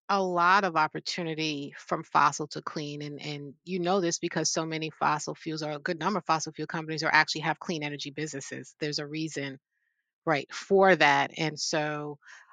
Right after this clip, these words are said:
um, in the larger narrative, right, I wouldn't count out our big Chevrons and B Ps and Shells of the world.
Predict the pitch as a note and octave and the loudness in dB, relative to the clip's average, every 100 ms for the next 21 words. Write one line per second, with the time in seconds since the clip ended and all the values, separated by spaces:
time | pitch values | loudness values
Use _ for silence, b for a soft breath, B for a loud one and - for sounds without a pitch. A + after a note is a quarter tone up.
0 | - D#3+ D#3 F3 E3+ E3 D#3 D#3+ F3 E3 | -2 0 2 2 2 2 4 4 4 2
1 | D#3 D#3 D3+ D3+ - D#3 C#3+ C#3+ - B | 2 4 4 0 -2 0 0 -4 -10 B
2 | B B - D3+ C#3+ - - E3+ E3+ E3+ | B B -2 0 0 -4 -2 2 2 0
3 | E3+ - F3+ E3 - D#3+ E3 D#3 - D3+ | 0 2 2 2 -2 4 4 2 -2 -2
4 | D3 D#3 D#3 D3+ D3 - - - D3+ D3 | -2 -2 0 -2 -4 -8 -4 0 0 -2
5 | C#3+ D3 C#3+ D3 C#3+ D3 - F3 D3 D3 | -4 -4 -6 -8 -8 -8 -6 -6 -4 -6
6 | C#3+ - A3+ A3+ E3+ D3 D3+ D3 D3 D3 | -6 4 6 6 4 0 -4 -4 -4 -4
7 | C#3+ | -6